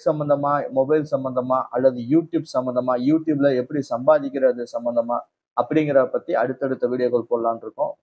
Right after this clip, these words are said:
நீங்க ஒ-, என்ன, உங்களுக்கு எந்த மாதிரியான தகவல்கள் தேவைப்படுதுன்னு சொல்லிட்டு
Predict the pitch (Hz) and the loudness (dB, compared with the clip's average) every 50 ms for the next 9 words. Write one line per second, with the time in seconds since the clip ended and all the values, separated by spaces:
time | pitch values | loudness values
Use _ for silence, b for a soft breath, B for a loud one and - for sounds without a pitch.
0 | _ _ _ - 123 135 139 139 143 143 139 131 123 123 127 127 120 87 120 131 | _ _ _ -4 -4 0 2 6 6 6 6 4 2 0 0 -2 -2 -4 -4 -2
1 | 147 160 165 156 147 143 143 139 131 127 123 - _ _ _ _ _ _ _ - | 0 2 2 2 2 2 0 0 -2 -4 -6 -10 _ _ _ _ _ _ _ -12
2 | _ 139 151 151 156 147 147 139 156 165 165 160 156 151 147 143 135 135 127 - | _ -4 0 0 0 0 0 0 0 2 2 4 2 4 2 2 0 -2 0 -2
3 | 135 131 143 143 143 139 127 123 120 135 135 135 135 135 127 123 120 123 123 120 | 0 0 2 0 0 0 -2 -2 4 4 4 4 4 -2 -6 -4 -6 -6 -6 -6
4 | - - | -8 -8